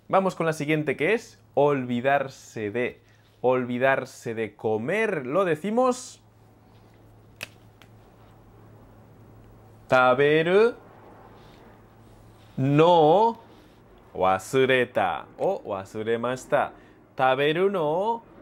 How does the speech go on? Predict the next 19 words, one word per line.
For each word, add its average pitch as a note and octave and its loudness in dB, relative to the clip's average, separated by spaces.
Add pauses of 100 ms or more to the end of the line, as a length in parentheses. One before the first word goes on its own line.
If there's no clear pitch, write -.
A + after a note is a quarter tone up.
(160)
wasureta. A#2+ -2
Vamos D#3+ -4
a F3+ -6
pensar F3 -4
en E3+ -6
español E3 -6
en D#3+ -12
qué E3+ -10
estamos E3 -6
diciendo. G#3 -6 (500)
Olvidarse F3 0
wasureta D3 -2 (840)
no E3+ 0 (300)
de E3+ -2 (720)
taberu, B2+ 0 (260)
comer. A2 -2 (460)
Taberu D3+ 2
no E3 -4
wasuremashita. C3 -4